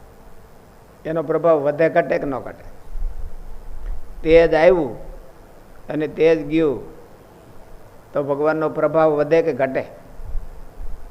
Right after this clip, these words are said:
હે? એટલે મહારાજ એવું કીધું કે પ્રત્યક્ષ ભગવાનને આનું આ જે સ્વરૂપ છે એ તેજોમય દેખે ત્યારે એને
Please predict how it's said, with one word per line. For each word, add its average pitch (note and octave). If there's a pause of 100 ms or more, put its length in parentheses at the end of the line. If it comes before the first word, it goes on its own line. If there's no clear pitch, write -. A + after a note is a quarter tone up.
(1080)
હે? D#3 (3000)
એટલે D#3+
મહારાજ F3+
એવું F3+
કીધું D3
કે C3 (840)
પ્રત્યક્ષ E3+
ભગવાનને F3 (240)
આનું F3+
આ F3+
જે F3
સ્વરૂપ D#3+
છે D#3+
એ D#3+
તેજોમય G3
દેખે E3+ (2000)
ત્યારે F#3
એને F#3+